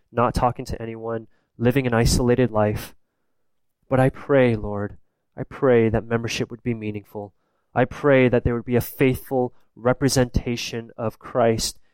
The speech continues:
and the things that are important to our King. So help us, O Lord. Help us to first understand membership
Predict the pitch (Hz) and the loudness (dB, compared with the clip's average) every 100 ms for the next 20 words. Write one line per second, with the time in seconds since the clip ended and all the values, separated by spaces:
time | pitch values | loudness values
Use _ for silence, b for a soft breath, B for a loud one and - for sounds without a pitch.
0 | _ 117 117 113 - 131 120 107 113 110 | _ -6 -4 -4 -2 -2 -2 -4 -2 0
1 | 117 113 113 107 - 127 120 110 - 113 | 0 2 2 -2 -8 -4 -4 -6 -12 -6
2 | 110 113 117 - 110 101 _ _ _ _ | -4 -4 -4 -4 -4 -10 _ _ _ _
3 | _ _ - 147 101 156 - 123 - 110 | _ _ -2 0 2 0 0 -4 -4 -6
4 | 107 107 104 - _ _ _ - 151 - | -4 -4 -4 -8 _ _ _ -2 -2 0
5 | 131 - - 139 123 120 - _ - 151 | -2 -2 -6 -2 0 -2 -6 _ -4 -2
6 | 135 - 135 135 135 - - 143 147 139 | -2 -2 -4 0 -2 -2 0 2 4 4
7 | 131 - 127 120 135 120 - 107 | 2 -6 -4 -2 -2 -4 -4 -6